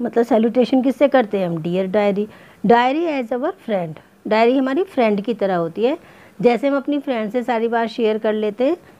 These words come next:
इसी तरह से हम इससे share करते हैं। और सबसे नीचे क्या आता है? Signature या name of the writer। Name of the writer तो आता ही आता है,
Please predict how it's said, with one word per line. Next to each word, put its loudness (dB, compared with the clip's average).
इसी 2
तरह 4
से -2
हम 0
इससे -2
share -6
करते -14
हैं। -12
और 4
सबसे 4
नीचे 2
क्या 2
आता 0
है? 0
Signature -2
या 4
name 4
of 2
the 2
writer। -6
Name 8
of 2
the 4
writer 2
तो -4
आता -2
ही -4
आता -10
है, -12